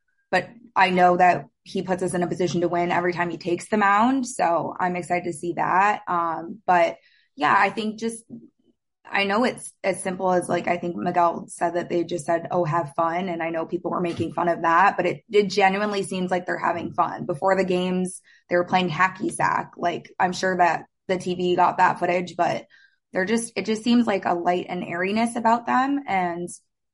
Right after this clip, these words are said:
maybe not as much pressure. So they feel like they can have fun, and, and that's leading to performance. Um, but it definitely feels different.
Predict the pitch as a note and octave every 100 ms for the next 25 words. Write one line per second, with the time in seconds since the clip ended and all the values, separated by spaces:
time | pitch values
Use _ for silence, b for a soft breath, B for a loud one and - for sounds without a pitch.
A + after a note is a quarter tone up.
0 | _ _ _ _ F3+ F3 F#3+ F#3 F#3 F#3
1 | F#3 F3+ - - E3 - A3 B3 G3+ F3+
2 | D#3 E3+ E3 E3+ F#3+ G3 G3+ G#3 G3+ G3+
3 | - G3+ G#3 G3 - F3 E3+ E3 D#3 -
4 | - - F3+ F#3 A3 A3+ A3+ G#3+ G#3+ A3+
5 | B3+ C4 - - - E3+ E3 E3 F3 -
6 | _ _ _ - E3 - G3 A3+ G#3+ F3+
7 | F3 - - - -